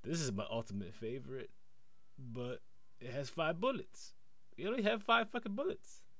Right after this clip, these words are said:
in the clip. This one only has five bullets, but this is my top one right here. Only five fucking rounds.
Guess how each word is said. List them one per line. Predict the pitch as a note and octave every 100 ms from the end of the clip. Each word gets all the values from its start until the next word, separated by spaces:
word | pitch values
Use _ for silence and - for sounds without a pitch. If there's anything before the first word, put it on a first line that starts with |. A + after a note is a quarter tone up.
| - -
in | F3
the |
clip. | F3 A#3 B3 - - - - - - - - - - - - - - - - - - - - - - - - - - - -
This | F3
one | D#3 D#3
only | F#3+
has | E3+ F3
five | F#3+ F3+
bullets, | E3 F#3+ C#3
but | A#2
this | D#3+
is | -
my | A#2
top | - D3+ G2
one | G2+
right | G2 G#2
here. | C3+ F#2 F#2 - - - - - - - - - - - - - - - - - - - -
Only | G2 G#2
five | - C#3 A#2
fucking | - - A2
rounds. | D3 B2+ F2+ A1+ - -